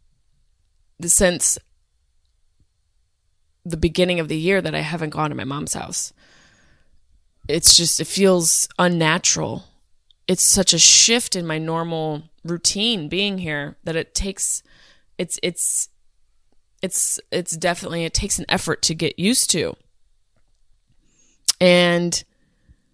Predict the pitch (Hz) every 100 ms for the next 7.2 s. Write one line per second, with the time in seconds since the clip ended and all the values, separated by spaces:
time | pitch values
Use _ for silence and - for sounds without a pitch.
0 | _ _ _ _ _ _ _ _ _ _
1 | _ _ _ _ - 185 185 240 285 -
2 | 170 - - - _ _ 226 254 285 269
3 | 226 185 175 - 185 175 147 90 - -
4 | 190 208 208 202 175 160 - - _ _
5 | _ - 185 175 175 160 151 - - 156
6 | - - - 170 160 151 151 151 - 165
7 | 151